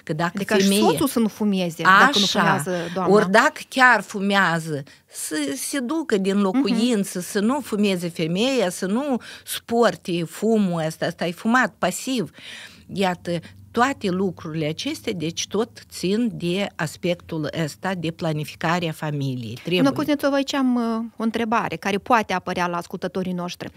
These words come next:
Speaker 2: Ei bine, că anterior nu se mai planifica. Apăreau copii și parcă trăiau toți fericiți. Asta ne-ar putea spune ascultătorii.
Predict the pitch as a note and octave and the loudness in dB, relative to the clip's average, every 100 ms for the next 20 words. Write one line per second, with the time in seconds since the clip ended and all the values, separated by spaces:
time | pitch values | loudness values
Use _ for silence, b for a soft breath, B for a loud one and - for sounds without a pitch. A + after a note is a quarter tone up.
0 | b E4 C4+ D4 C#4+ B3+ B3 B3+ C4 B3 | b 0 4 4 4 2 2 2 2 2
1 | - A#3 A3 G#3+ G3 - - D3 - _ | 0 -2 -2 -4 -4 -8 -6 -6 -6 _
2 | _ - D#4 D#4 D#4+ F4+ F4+ E4+ D#4+ D4+ | _ 2 2 4 4 2 2 -2 0 -2
3 | - D4 C4 - C4 B3+ B3 A3+ - F#3+ | 0 -4 -4 -2 0 0 0 -2 -2 -6
4 | D#3+ F3+ C4 B3 A3+ G#3 - G#3+ - G3 | -4 -2 -2 -2 -2 -2 -4 -6 -6 -8
5 | F#3 - F#3 F3+ G#2 - - | -8 -6 -8 -6 -6 -8 -10